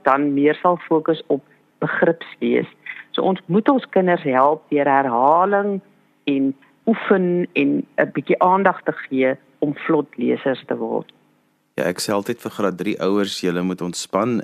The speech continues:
Speaker 2: Tot en met 'n graad drie leer ons kinders om te lees en dan van graad vier af lees ons om te leer.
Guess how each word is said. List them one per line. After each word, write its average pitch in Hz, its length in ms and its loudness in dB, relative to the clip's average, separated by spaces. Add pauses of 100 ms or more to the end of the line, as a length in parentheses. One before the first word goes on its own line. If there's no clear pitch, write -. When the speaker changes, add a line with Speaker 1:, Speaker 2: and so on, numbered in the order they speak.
Speaker 2:
Tot 110 180 -4
en 117 80 0
met 95 200 -2
'n 101 40 -2
graad 95 300 -4
drie 110 220 -4
leer 90 240 -2
ons 104 180 -6
kinders 101 480 -6 (320)
om 101 200 -2
te 90 180 -6
lees 95 600 -4
en 85 200 -4
dan 82 200 -2
van - 160 -8
graad 87 260 -4
vier 110 320 -4
af 90 260 -4 (260)
lees 98 400 -2
ons 95 320 -4
om 90 220 -4
te 85 180 -8
leer. 92 460 -2